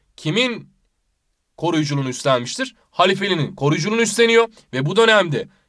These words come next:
Yavuz Sultan Selim halifelik makamını nereye geçiriyor? Osmanlı Devleti'ne geçirecek. O zaman birlikte yorum yapalım. Osmanlı Devleti artık hangi makama kavuşacak? Halifelik makamına kavuşmuş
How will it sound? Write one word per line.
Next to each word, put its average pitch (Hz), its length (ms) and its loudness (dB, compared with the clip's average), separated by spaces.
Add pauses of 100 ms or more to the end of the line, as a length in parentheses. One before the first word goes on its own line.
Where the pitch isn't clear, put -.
(220)
Yavuz 165 300 0
Sultan 190 360 0
Selim 180 440 -2 (120)
halifelik 165 640 -2
makamını 156 760 0
nereye 202 240 0
geçiriyor? 233 480 0 (380)
Osmanlı 208 540 0
Devleti'ne 180 420 -4
geçirecek. 113 420 -12 (320)
O 220 120 2
zaman 240 280 2
birlikte 233 260 -6
yorum 240 260 2
yapalım. 214 400 -2 (840)
Osmanlı 220 640 -2
Devleti 202 380 -2
artık 196 360 0
hangi 233 400 -2
makama 180 480 -2
kavuşacak? 151 520 -6 (300)
Halifelik 185 540 -4
makamına 143 500 -2
kavuşmuş 202 520 -4